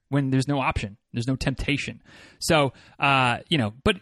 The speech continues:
but in the meantime, don't be afraid to splurge a little bit. You know, you're not gonna, you're not gonna lose all the fitness. You're not gonna gain all the weight by having a little bit of extra ice cream, an extra glass of wine, things like that.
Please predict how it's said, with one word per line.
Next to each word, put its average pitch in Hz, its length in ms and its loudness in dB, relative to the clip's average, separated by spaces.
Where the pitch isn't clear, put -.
but 302 140 4
in 285 80 2
the 254 80 4
meantime, 190 560 4
don't 302 120 2
be 277 80 -2
afraid 240 200 0
to 196 80 -2
splurge 160 320 0
a - 20 -6
little 120 160 0
bit. - 220 -4
You 143 80 -2
know, 135 80 2
you're 143 240 -2
not 202 160 0
gonna, 208 260 2
you're 151 80 -2
not 196 100 0
gonna 180 140 2
lose 196 180 4
all 170 120 4
the 208 100 2
fitness. 196 320 0
You're 156 80 -2
not 180 100 -2
gonna 165 140 -4
gain 175 260 0
all 208 140 2
the 202 80 4
weight 196 320 2
by 151 100 2
having 165 560 2
a 127 60 -8
little 156 160 0
bit 160 100 0
of 160 60 4
extra 165 260 -2
ice 147 220 0
cream, 147 320 -6
an 113 160 -8
extra 151 260 -4
glass 147 460 0
of 156 80 0
wine, 151 340 0
things 151 240 -2
like 147 160 0
that. 151 300 2